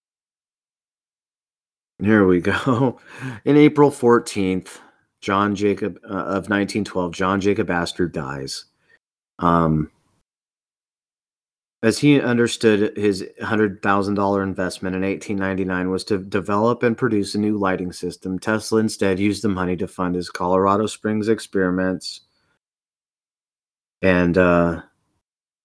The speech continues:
Mister Astor was unhappy with that. They later reconciled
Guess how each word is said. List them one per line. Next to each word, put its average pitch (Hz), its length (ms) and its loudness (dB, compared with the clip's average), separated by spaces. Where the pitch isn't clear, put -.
Mister 117 280 4
Astor 98 340 2
was 90 340 -2
unhappy 92 460 -2
with 82 180 -4
that. 85 300 -8
They 101 200 4
later 101 260 6
reconciled 95 680 2